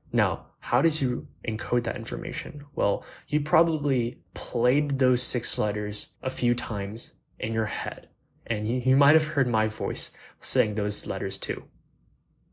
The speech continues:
Well, that's your phonological loop in action. It will play those sounds over and over and over in your head to cement that in your working memory. The second place that central executive can send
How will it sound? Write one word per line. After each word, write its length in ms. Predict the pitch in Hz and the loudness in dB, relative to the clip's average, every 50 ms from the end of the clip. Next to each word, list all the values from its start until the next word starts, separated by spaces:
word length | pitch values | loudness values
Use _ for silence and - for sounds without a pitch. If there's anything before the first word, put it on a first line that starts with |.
| _ _ _ _ _ _ - | _ _ _ _ _ _ -10
Well, 340 | - - 110 110 110 107 - - - - _ | -4 0 2 2 2 0 -4 -12 -20 -8 _
that's 300 | - 120 127 143 143 - | 2 4 4 4 2 0
your 100 | 135 120 | -2 -2
phonological 680 | - - 117 110 107 107 104 98 101 - - - 98 90 | 0 -2 -2 -2 -2 -2 -2 -2 -2 -4 -6 -8 -8 -6
loop 240 | 95 101 - - - - | -6 -6 -8 -10 -14 -16
in 180 | - - - - | -18 -18 -16 -14
action. 380 | - - - - - - - - - _ _ _ _ _ _ _ _ _ _ | -14 -14 -12 -12 -12 -12 -14 -16 -20 _ _ _ _ _ _ _ _ _ _
It 140 | - 113 107 | -6 -4 -4
will 100 | 101 90 | -4 -6
play 360 | - - - - 123 123 139 | -10 -12 -6 0 2 4 4
those 240 | 139 147 143 139 - | 4 4 4 2 2
sounds 400 | - 120 113 110 110 110 - - - - - _ - | 2 0 0 0 -2 -4 -6 -8 -14 -20 -20 _ -8
over 300 | - 104 110 113 135 143 | -4 -4 -2 0 2 4
and 100 | 143 131 | 4 4
over 220 | 131 123 127 120 | 4 4 2 2
and 80 | 113 113 | 2 2
over 160 | 110 110 107 | 0 -2 -4
in 80 | 107 | -4
your 100 | 104 101 | -4 -6
head 420 | - - - 104 104 113 139 139 - _ _ _ _ _ _ _ _ _ _ _ - | -8 -8 -6 -6 -6 -6 -8 -10 -12 _ _ _ _ _ _ _ _ _ _ _ -10
to 400 | - - 113 107 104 107 - - _ | -6 -2 -2 -2 -2 -4 -8 -10 _
cement 680 | - - - - - 107 104 101 107 110 113 - - | 0 2 2 2 2 0 -2 -2 -2 -4 -4 -4 -6
that 260 | - 92 85 - - | -8 -8 -8 -10 -10
in 120 | - 117 113 | -12 -10 -10
your 100 | 110 104 | -8 -6
working 500 | 98 98 95 - - 101 107 - 92 - _ | -6 -8 -8 -8 -10 -12 -12 -12 -14 -14 _
memory. 360 | - 98 95 87 - - - - _ _ _ _ _ _ _ _ _ _ _ _ _ _ _ | -14 -12 -10 -10 -10 -12 -12 -16 _ _ _ _ _ _ _ _ _ _ _ _ _ _ _
The 220 | - 107 98 - - | -2 -2 -2 -2 -2
second 380 | - - - 175 175 - 190 175 | -2 0 2 2 0 0 -4 -6
place 340 | - - - - - - - | -6 -6 -6 -4 -6 -8 -8
that 260 | - - 113 - - | -8 -6 -6 -2 -2
central 380 | - - 127 117 - 123 107 107 | -2 0 -2 -2 -4 -4 -4 -4
executive 520 | 104 - - 98 95 - 117 135 139 139 | -4 -6 -6 -6 -6 -6 -6 -6 -6 -6
can 180 | - - 113 110 | -8 -8 -6 -2
send 420 | - - - 107 107 107 110 | -2 -2 -2 -2 -6 -8 -10